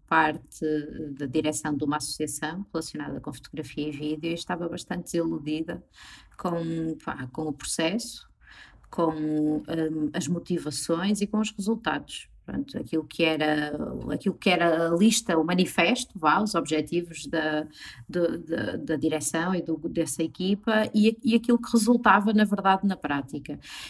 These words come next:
E independentemente de ser um grupo misto, um grupo só de mulheres, ou um grupo só de fotógrafas, ou um grupo só de videógrafas, ou, ou ambos,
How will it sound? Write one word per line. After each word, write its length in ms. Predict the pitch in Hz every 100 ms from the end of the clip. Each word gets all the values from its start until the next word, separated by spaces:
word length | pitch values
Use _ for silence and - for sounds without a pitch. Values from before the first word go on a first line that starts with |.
| -
E 80 | 190
independentemente 800 | 226 233 233 226 233 - 208 185
de 100 | 165
ser 340 | - - 180 165
um 120 | 160
grupo 580 | 151 190 190 - - 147
misto, 580 | 151 185 214 - - -
um 140 | 139
grupo 240 | 151 -
só 180 | - 185
de 80 | 185
mulheres, 540 | 190 175 170 170 143
ou 100 | 151
um 60 | 147
grupo 220 | 151 143
só 180 | - 196
de 100 | 202
fotógrafas, 720 | - - 175 - 160 - 143
ou 100 | 151 156
um 60 |
grupo 240 | 160 170 175
só 160 | -
de 100 | 208
videógrafas, 640 | 170 175 175 165 160 165 165
ou, 260 | 165 160
ou 220 | 165 165
ambos, 480 | 170 185 202 214 -